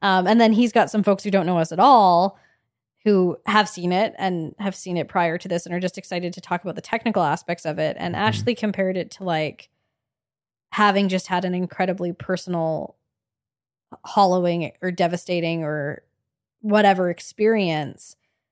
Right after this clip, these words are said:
Speaker 1: And then, like, walking into a grocery store and everyone else is acting normal and you're supposed to too. I would compare that to, um, our house was broken into in two thousand sixteen, trying to do anything normal, trying to go to class, trying to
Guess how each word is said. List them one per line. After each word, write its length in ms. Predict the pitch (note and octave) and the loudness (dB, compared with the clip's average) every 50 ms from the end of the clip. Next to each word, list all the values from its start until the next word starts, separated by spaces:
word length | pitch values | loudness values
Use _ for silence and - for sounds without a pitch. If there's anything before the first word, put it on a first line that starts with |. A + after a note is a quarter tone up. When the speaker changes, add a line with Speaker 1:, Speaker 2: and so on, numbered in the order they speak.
| _ _ _ _ _ _ _ _ _ | _ _ _ _ _ _ _ _ _
Speaker 1:
And 100 | G3 G3 | 0 2
then, 120 | F3+ F3 F3 | 2 2 2
like, 180 | E3+ E3 E3 | 0 -2 -4
walking 460 | - G3 F#3+ F3 D#3+ F3+ - F#3 F3 | -4 -2 2 2 2 2 0 -4 -4
into 200 | E3+ E3+ F3 E3+ | -4 -4 -4 -4
a 60 | D#3 F3+ | -6 -2
grocery 380 | - E3+ F3 E3+ - F3 E3+ | -2 -2 -2 -2 -2 -6 -8
store 220 | - - F3 D#3+ D3 | -8 -6 -4 -4 -4
and 100 | D#3 D3 | -4 -4
everyone 300 | C#3 - D#3 E3 D#3+ D3 | -6 -6 -6 -6 -6 -6
else 180 | C#3+ E3 - | -6 -8 -8
is 80 | G3 F#3+ | -6 -6
acting 320 | A#2 D3+ - - D#3 D#3+ | -6 -6 -6 -6 -8 -4
normal 320 | E3+ E3+ D#3+ D#3+ E3+ D#3+ D#3+ | -2 -2 -2 -2 -2 -4 -6
and 100 | E3+ E3+ | -6 -6
you're 100 | D#3 E3+ | -8 -10
supposed 360 | - - - - C#3+ F3+ - - | -12 -12 -10 -10 -10 -10 -12 -18
to 100 | - - | -20 -20
too. 360 | - - - F3 D#3 D3 F#3 - - - _ _ _ - | -12 -8 -6 -6 -6 -6 -8 -10 -16 -20 _ _ _ -2
I 80 | G#3+ A3 | -2 -2
would 80 | G#3 | 0
compare 280 | - B3 - - D4+ D#4 | -2 -4 0 0 0 2
that 260 | C#4+ C#4+ A#3+ - - | 4 2 0 0 -4
to, 280 | - - A3 G3 F#3 F3+ | -8 -6 -4 -2 -2 -2
um, 240 | E3+ E3+ E3 E3 - | -2 -4 -6 -4 -2
our 140 | - A3+ A3+ | -2 0 2
house 260 | F#3 G#3 A3 - - | 2 2 0 0 -4
was 100 | G#3+ G3 | -10 -6
broken 280 | - F#3 F#3 - F#3 | -4 -4 -4 -2 -4
into 220 | E3+ F3 F3 F3 E3 | -4 -4 -4 -4 -6
in 80 | F3 | -6
two 140 | F3 - F#3 | -6 -4 -4
thousand 300 | F#3 E3+ E3+ - F#3 F3+ | -2 -2 -2 -4 -6 -8
sixteen, 840 | - - F3 - - - - - - F#3+ F#3 F3+ E3+ E3 E3 E3 E3+ - _ _ _ _ _ _ _ _ _ _ _ _ _ _ _ _ _ _ _ _ _ _ - | -8 -10 -14 -16 -16 -20 -14 -8 -6 -6 -4 -4 -4 -4 -6 -6 -8 -12 _ _ _ _ _ _ _ _ _ _ _ _ _ _ _ _ _ _ _ _ _ _ -14
trying 280 | - - A3+ A3+ A#3+ A#3 | 0 2 2 4 4 2
to 80 | A3+ | 2
do 140 | G#3 G3+ F3+ | 0 0 0
anything 800 | - F#3 F#3 G3 A3 A#3 - - - F#3+ F#3 F3 E3+ D#3+ D3+ - - | 0 -2 -2 0 0 0 -2 0 -2 -2 0 0 -2 -4 -6 -8 -8
normal, 560 | - F#3+ F#3 F#3 F#3 F#3 G3+ G3+ E3+ D#3 E3 | -4 -2 -2 0 0 2 0 0 0 -2 -2
trying 220 | E3+ - G#3+ G#3+ G#3 | -4 -4 -4 -2 -2
to 60 | G3 | 0
go 80 | F#3+ F3+ | -2 -2
to 60 | E3+ E3+ | -4 -4
class, 800 | - - - F3 E3+ E3+ F3+ F#3 F#3+ F#3 - - - - - _ _ _ _ _ _ _ _ _ _ - | -8 -4 -2 0 0 2 2 0 0 -2 -6 -12 -14 -16 -16 _ _ _ _ _ _ _ _ _ _ -12
trying 400 | - - F3+ E3+ E3+ F3 F3+ F3 | -6 -4 -2 -2 -2 -2 -4 -6
to 640 | - - - F3+ E3+ E3+ E3+ E3 D#3+ D#3+ E3 E3 | -8 -8 -8 -6 -4 -4 -4 -4 -4 -6 -6 -8